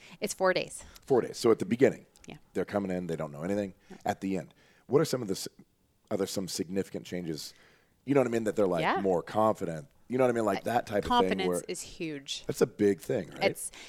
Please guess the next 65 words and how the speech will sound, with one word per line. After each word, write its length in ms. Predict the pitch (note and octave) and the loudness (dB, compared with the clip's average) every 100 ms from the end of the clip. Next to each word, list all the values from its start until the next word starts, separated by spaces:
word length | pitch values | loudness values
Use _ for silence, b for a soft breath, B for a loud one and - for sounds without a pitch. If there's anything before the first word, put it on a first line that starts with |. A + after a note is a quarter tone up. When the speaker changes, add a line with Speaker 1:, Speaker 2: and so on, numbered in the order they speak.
| B - | B 0
Speaker 1:
they 180 | G#3+ G3 | 2 4
realize 400 | A3 A3+ G#3+ G3+ | 4 6 4 2
that, 260 | F#3+ - | -4 -4
you 140 | G#3+ A3+ | 0 2
know, 80 | |
a-, 180 | - A#3+ - | 4 0 2
and 100 | D4+ | 2
they 80 | D4 | 4
may 180 | C#4 C#4 | 2 2
learn, 420 | C4 C4+ C#4 B3 - | 2 0 -4 -8 2
some 180 | F4 A4+ | 4 4
women 200 | E4+ A#3+ | 4 6
walk 200 | A3+ A3+ | 4 4
away 160 | A#3 A3+ | 2 0
and 80 | A3+ | -2
say, 140 | - | -4
"You 100 | A#3+ | -4
know 140 | B3+ C#4+ | -4 0
what? 220 | D#4+ E4 | 0 0
It's 180 | A#3+ - | -8 -6
not 220 | C4+ - | -6 -6
for 120 | - | -8
me." 280 | B3 A#3+ C4 - _ _ | -6 -6 -6 -10 _ _
But 120 | B3+ | 4
I'm 80 | B3+ | 4
Speaker 2:
Sure. 60 | C#3+ | 6
Speaker 1:
glad 220 | C4+ D#4 | 6 8
I 80 | G#3+ | 6
did 220 | C4 D4 | 4 0
it. 120 | - | -2
You 120 | - G3+ | -2 4
know, 80 | |
Speaker 2:
Sure. 80 | A3 | 6
Speaker 1:
I 80 | A3 | 6
never 260 | A3+ A3+ A#3+ | 6 0 0
would 140 | A#3+ | 0
have 80 | A#3+ | -2
known. 160 | B3+ | -2
I 80 | F#3+ | -2
was 120 | E3+ | -4
always 240 | - A3 G#3 | 0 0 0
curious. 500 | - C#4+ A#3 C#3 - B B B B - | -4 -4 -4 -4 -10 B B B B 0
Uh, 60 | |
but, 220 | G#3+ A3+ | 6 6
but 140 | A3 B3 | 6 6
they 80 | A#3+ | 8
walk 260 | A3+ A3+ | 8 6
away 160 | A3+ G#3 | 4 2
with 120 | G3+ | 0
more 160 | G3+ F3 | -6 -6
confidence 480 | - G#3+ F3+ - | -4 -6 -8 -12
'cause 180 | - F#3 | -10 -8
Speaker 2:
Uh-huh. 100 | D#3 A#3+ | -6 -2
Speaker 1:
even 120 | B3+ | 4
though 80 | A3+ | 4
I 60 | |
didn't 180 | G#3 G#3 | 4 2
enjoy 320 | G3 E3 F3+ F#3+ | -4 -2 0 0
this, 340 | A3 A#3 - - | -2 -6 -10 0
I 140 | G3 | 4
learned 280 | G#3+ F3 F#3+ | 4 2 -4
something, 360 | - C#3+ C#3 C3+ | -6 -8 -10 -14
and 140 | - D#3+ | -8 -4
I 100 | G#3 | -2
learned 300 | G3 F#3 | -2 -6